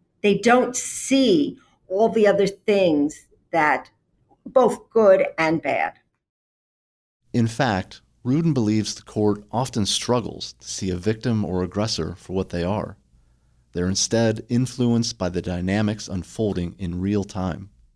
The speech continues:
Speaker 1: You know, a victim who looks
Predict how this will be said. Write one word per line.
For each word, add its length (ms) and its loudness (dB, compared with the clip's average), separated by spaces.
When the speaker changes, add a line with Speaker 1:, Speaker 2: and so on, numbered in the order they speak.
Speaker 1:
You 140 -2
know, 100 -2
a 220 2
victim 760 0
who 440 2
looks 440 0